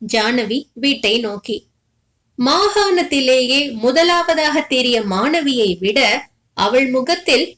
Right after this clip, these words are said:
பெருமையும் கர்வமும் ஓங்கின. இதை கேட்டதற்கு நன்றி. பிடித்து இருந்தால் இந்த சேனலை சப்ஸ்கிரைப் செய்து உங்கள் நண்பர்களுக்கு ஷேர் செய்யவும்.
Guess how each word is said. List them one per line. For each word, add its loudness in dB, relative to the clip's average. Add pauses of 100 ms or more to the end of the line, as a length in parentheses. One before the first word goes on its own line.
(300)
பெருமையும் 2 (240)
கர்வமும் 0 (360)
ஓங்கின. 0 (1000)
இதை -2
கேட்டதற்கு 0 (260)
நன்றி. -4 (640)
பிடித்து 0
இருந்தால் -2
இந்த -4
சேனலை 0
சப்ஸ்கிரைப் -2
செய்து -2 (120)
உங்கள் -2
நண்பர்களுக்கு -2 (160)
ஷேர் 0
செய்யவும். -4